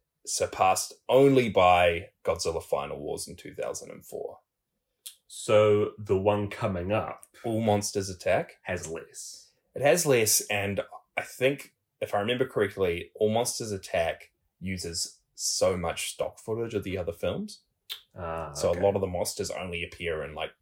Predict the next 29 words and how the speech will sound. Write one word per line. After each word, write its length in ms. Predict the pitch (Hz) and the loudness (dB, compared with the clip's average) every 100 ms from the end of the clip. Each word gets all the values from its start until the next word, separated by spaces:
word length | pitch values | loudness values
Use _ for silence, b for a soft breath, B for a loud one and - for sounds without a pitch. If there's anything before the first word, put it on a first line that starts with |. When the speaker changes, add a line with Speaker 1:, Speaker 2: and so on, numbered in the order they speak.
| - | -12
Speaker 1:
segments 840 | - - 85 82 85 - - - _ | -6 -6 -6 -10 -4 -2 -2 -6 _
from 200 | - 90 | -6 -4
other 220 | 85 90 | -2 -2
movies 400 | 92 101 104 110 | -2 -2 -2 -6
that 80 | - | -6
we've 120 | - | -8
already 200 | 82 80 | -6 -6
seen. 280 | 92 - 98 | -6 -4 -2
Speaker 2:
Yep, 160 | 107 - | -2 -4
yep, 120 | - - | -8 -10
okay. 200 | - - - _ _ _ | -10 -10 -16 _ _ _
Speaker 1:
But 100 | 190 | 2
yeah, 160 | 143 143 | 6 8
this 220 | 196 - | 8 6
is, 420 | 359 208 - - | 4 4 2 0
there's 100 | 151 | -2
a 60 | 220 | 6
lot 180 | 247 262 | 8 8
of 80 | - | 6
kaiju 340 | 233 285 269 | 4 6 6
in 60 | 123 | 4
this 120 | 98 | 2
Speaker 2:
That's 60 | 113 | 0
Speaker 1:
one. 140 | 113 | -2
Speaker 2:
cool, 300 | 110 135 160 | 0 0 4
Speaker 1:
Eleven. 360 | 135 156 92 - _ _ _ _ - | 2 2 0 -4 _ _ _ _ -2
Speaker 2:
though. 60 | |
I, 100 | 135 | -2
I, 320 | 127 123 123 | 0 -2 -2